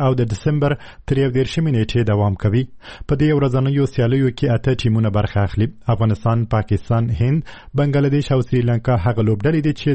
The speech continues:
د کرکټ د نړیوالې شورا بشپړ غړیتوب لري. د دوی ترڅنګ د کوربه هیواد متحده عرب اماراتو، کویت او نیپال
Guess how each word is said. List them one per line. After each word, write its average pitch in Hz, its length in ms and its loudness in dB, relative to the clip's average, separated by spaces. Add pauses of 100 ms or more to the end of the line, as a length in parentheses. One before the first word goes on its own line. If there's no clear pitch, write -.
د 117 100 -2
کرکټ 131 380 -2
د 120 160 0
نړیوالې 113 480 0
شورا 120 240 0 (400)
بشپړ 156 360 -2 (120)
غړیتوب 120 440 0
لري. 110 160 2 (200)
د 113 200 0
دوی 120 140 2
ترڅنګ 147 320 0 (380)
د 139 160 0
کوربه 147 380 0
هیواد 139 340 0
متحده 123 400 2 (160)
عرب 127 300 0
اماراتو، 120 500 2 (160)
کویت 147 380 2
او 143 100 2
نیپال 135 420 0